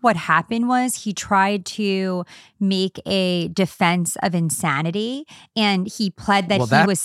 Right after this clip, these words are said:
Speaker 1: schizophrenic.
Speaker 2: picture alone.
Speaker 1: Yeah, and I was like, "Checks out."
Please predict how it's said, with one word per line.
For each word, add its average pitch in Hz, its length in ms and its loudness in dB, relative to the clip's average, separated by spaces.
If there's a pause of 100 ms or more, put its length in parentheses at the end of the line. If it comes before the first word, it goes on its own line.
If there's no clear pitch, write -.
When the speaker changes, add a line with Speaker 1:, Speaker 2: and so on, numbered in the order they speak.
(120)
Speaker 1:
schizophrenic. 208 600 4
Speaker 2:
picture 160 180 4
alone. 120 400 0
Speaker 1:
Yeah, 208 340 6
and 180 120 2
I 185 140 6
was 196 140 0
like, 180 220 2
"Checks - 400 0
out." 277 320 4